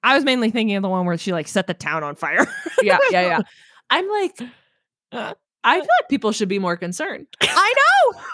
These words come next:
Speaker 1: That's,
Speaker 2: <laughs>
Speaker 1: thank you! Thank you! I don't know if I was just too practical, but I was like, "Sweet
Speaker 2: They were
Speaker 1: baby
Speaker 2: just like,
Speaker 1: Jesus."
Speaker 2: "Ha ha, we
Speaker 1: Right.
Speaker 2: destroyed some trees and
Speaker 1: No, I
Speaker 2: our
Speaker 1: know.
Speaker 2: room."
Speaker 1: I agree, but, like, in my head, I'm like,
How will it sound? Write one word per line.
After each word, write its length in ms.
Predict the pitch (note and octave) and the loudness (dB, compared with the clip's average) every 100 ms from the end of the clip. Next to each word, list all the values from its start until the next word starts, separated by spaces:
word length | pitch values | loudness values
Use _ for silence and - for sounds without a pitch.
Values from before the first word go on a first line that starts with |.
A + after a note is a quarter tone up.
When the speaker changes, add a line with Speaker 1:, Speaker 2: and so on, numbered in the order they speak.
| D#5 | -6
Speaker 1:
That's, 240 | C5 C#5+ - | -2 -2 -4
Speaker 2:
<laughs> 380 | - - G#4 - | -8 -4 0 2
Speaker 1:
thank 140 | - - | 2 2
you! 320 | G4 A#4 C4 - - _ | 2 2 0 -6 -18 _
Thank 240 | A#4+ C#5+ C5+ | -4 -4 -2
you! 180 | A#4 F#4+ - | -2 -2 -2
I 140 | D#4 A4+ | -2 0
don't 200 | C#5 C5 | 0 0
know 120 | B4+ | 0
if 60 | B4 | 0
I 180 | A4+ A4 | 0 0
was 100 | G4 | 0
just 220 | G4+ F4+ | -2 -4
too 220 | - F#4 | -2 0
practical, 600 | F#4 F4+ E4 - A4+ A4+ A4 | 2 2 2 0 2 2 2
but 80 | E4+ | 2
I 100 | F4 | 0
was 140 | F#4 | 0
like, 220 | F#4+ A3+ | -2 -2
"Sweet 340 | - - G4+ C#5+ | -8 -10 -8 -2
Speaker 2:
They 120 | - B4 | 2 2
were 40 | |
Speaker 1:
baby 60 | F#4+ | 4
Speaker 2:
just 80 | |
like, 120 | D4+ C4+ | 2 2
Speaker 1:
Jesus." 240 | G#4+ A4 | 0 2
Speaker 2:
"Ha 220 | A4 G4 G#4 | 2 2 2
ha, 480 | F#4 E4+ E4+ E4+ E4+ | 2 2 2 0 0
we 100 | F4+ | 2
Speaker 1:
Right. 160 | A#4+ C5 | 4 2
Speaker 2:
destroyed 380 | - F#4+ F#4 - | -2 -2 -2 0
some 180 | F#4 E4+ | -2 -2
trees 560 | C4 G#3+ G#3 A3 A3 | -4 -2 -2 -4 -2
and 80 | - | 2
Speaker 1:
No, 140 | D5 | 4
I 60 | C5 | 4
Speaker 2:
our 60 | B4 | 2
Speaker 1:
know. 280 | B4 C5 - | 0 0 0
Speaker 2:
room." 400 | F#4+ F#4+ G4+ - _ _ - | -2 -4 -6 -10 _ _ -8
Speaker 1:
I 360 | - C#5 C#5+ D5 | -6 0 0 0
agree, 260 | A#4 C5 E5 D5+ | -2 -10 -6 -4
but, 120 | G#4+ | -2
like, 160 | A4 - | -2 0
in 140 | F4 | 0
my 160 | F4+ G#4 | 2 0
head, 240 | A4+ B4+ A4+ | 0 0 2
I'm 60 | |
like, 220 | G4 F4 | 2 0